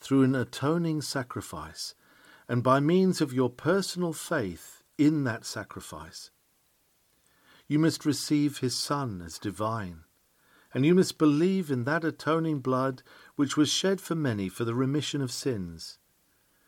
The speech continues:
Surely there should be no difficulty about surrendering the mind to this. Salvation by the great mediator is such a delightful way of salvation,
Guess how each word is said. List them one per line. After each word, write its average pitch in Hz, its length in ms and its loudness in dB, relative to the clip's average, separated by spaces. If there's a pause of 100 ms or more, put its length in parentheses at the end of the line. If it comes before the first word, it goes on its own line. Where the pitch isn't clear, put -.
(280)
Surely 233 320 4
there 143 160 4
should 135 180 -2
be 135 120 0
no 139 200 2
difficulty 131 640 -4
about 107 340 -4
surrendering 120 680 -2
the 104 80 -4
mind 104 380 -4
to 101 100 -8
this. 135 500 -6 (840)
Salvation 170 800 2
by 120 160 0
the 107 120 -2
great 139 400 -2
mediator 113 840 -4 (280)
is - 140 -4
such 254 260 0
a 170 60 8
delightful 135 720 2
way 98 240 0
of 90 100 -6
salvation, 85 720 -10